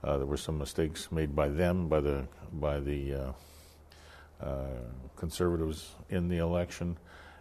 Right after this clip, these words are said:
But overall, there was this, "We, we have to get rid of these guys." And how, how do we do that? People felt that the best way to do that, in some places, was to vote Liberal, which they did in Ontario in spades. I mean, I think the Liberals won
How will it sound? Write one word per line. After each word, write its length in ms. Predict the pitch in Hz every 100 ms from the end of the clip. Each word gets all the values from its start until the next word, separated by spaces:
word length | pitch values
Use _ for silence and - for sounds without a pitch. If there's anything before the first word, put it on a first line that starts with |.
| - -
But 160 | 90 92
overall, 400 | 127 143 107 104
there 100 | 92
was 200 | 92 90
this, 300 | 98 95 - - - - -
"We, 220 | 92 85
we 160 | 101
have 100 | 98 101
to 60 |
get 100 | 87
rid 140 | 87 80
of 60 |
these 180 | 69 64
guys." 240 | - 50 - - - - -
And 140 | 69
how, 220 | 73 78
how 180 | 78 87
do 60 | 87
we 120 | 78
do 160 | 80 69
that? 200 | 60 - 65 - - - - - -
People 400 | - - 73 69 71
felt 260 | - 78 71
that 120 | 62
the 60 | 76
best 280 | 78 -
way 80 | 76
to 80 | 71
do 160 | 67 76
that, 260 | 76 78 - - -
in 100 | -
some 240 | 80 214 196
places, 580 | - 165 - 62 - - - -
was 160 | - 80
to 100 | -
vote 320 | 76 80 78 - -
Liberal, 280 | 117 80 67
which 240 | 92 -
they 80 | 85
did 180 | 82 80
in 100 | 78
Ontario 580 | 76 76 120 90 71
in 80 | 73
spades. 360 | 76 - 101 69
I 60 |
mean, 160 | 67 67
I 40 |
think 220 | 71 78 71 - -
the 120 | 67
Liberals 520 | 69 73 76 73 69
won 300 | - 76 73